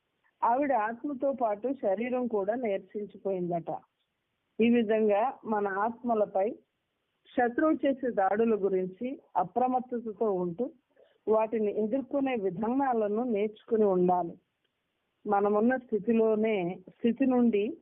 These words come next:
శత్రువు మనల్ని క్రిందికి ఈడ్చగలిగితే ఇక మనల్ని క్రమముగా అరగదీయడానికి ప్రయత్నిస్తాడు.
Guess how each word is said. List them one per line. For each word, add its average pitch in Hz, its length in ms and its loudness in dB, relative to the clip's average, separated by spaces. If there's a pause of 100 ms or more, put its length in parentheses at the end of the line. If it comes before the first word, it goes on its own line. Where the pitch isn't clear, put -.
శత్రువు 240 520 0
మనల్ని 233 440 2
క్రిందికి 220 760 2
ఈడ్చగలిగితే 196 960 -2 (460)
ఇక 240 180 2
మనల్ని 202 560 0
క్రమముగా 202 840 0 (680)
అరగదీయడానికి 240 1040 0
ప్రయత్నిస్తాడు. 202 1040 -4